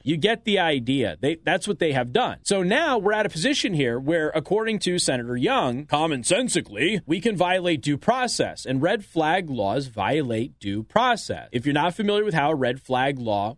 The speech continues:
works, somebody contacts the authorities and says, "So-and-so is a danger." The authorities then come and take away all of their guns.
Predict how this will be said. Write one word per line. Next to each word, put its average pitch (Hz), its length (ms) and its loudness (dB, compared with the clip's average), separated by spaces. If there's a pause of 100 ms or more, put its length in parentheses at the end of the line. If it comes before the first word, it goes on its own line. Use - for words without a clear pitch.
(100)
works, 165 540 -4 (100)
somebody 131 840 0 (100)
contacts 156 540 0
the 196 140 -2
authorities 143 640 0
and 156 220 0
says, 139 420 0 (100)
"So-and-so 180 1040 0
is 151 240 2
a 143 100 0
danger." 147 680 0
The 139 100 2
authorities 175 640 0
then 160 220 2
come 147 260 2
and 170 80 -2
take 139 220 0
away 127 260 2
all 123 240 2
of 127 80 0
their 143 160 2
guns. 139 500 -2